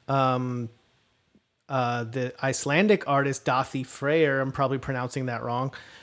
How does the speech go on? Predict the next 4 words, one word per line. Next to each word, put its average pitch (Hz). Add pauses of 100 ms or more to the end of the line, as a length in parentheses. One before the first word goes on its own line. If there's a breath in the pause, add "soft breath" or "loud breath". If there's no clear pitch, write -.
(220 loud breath)
um, 123
he 220
ended 147
up, 135